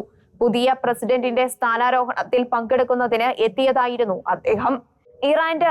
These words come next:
റവല്യൂഷണറി ഗാർഡുകളും മരണവാർത്ത സ്ഥിരീകരിച്ചു. ഇസ്രയേൽ പ്രതികരിച്ചിട്ടില്ല. ഗാസയിൽ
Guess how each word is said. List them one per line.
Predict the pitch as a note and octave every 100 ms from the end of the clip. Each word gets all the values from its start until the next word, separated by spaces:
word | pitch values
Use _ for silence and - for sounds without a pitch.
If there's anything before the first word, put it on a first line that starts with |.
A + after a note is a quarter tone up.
| C4
റവല്യൂഷണറി | B3 B3+ C#4 C#4 D4+ D4+ D4 A3+ A3+
ഗാർഡുകളും | B3 B3+ C4+ C4 B3 -
മരണവാർത്ത | A#3 A3+ C4 C4+ B3+ G3+ -
സ്ഥിരീകരിച്ചു. | - G3 F#3+ F#3 F3+ A#3+ G#3+ _ - D#3+
ഇസ്രയേൽ | A3+ - C4 A#3 -
പ്രതികരിച്ചിട്ടില്ല. | A3 A3 A3+ G3 - G3+ F3+ G#3+ - _ - - - C#4
ഗാസയിൽ | D4 D4 F4+ E4+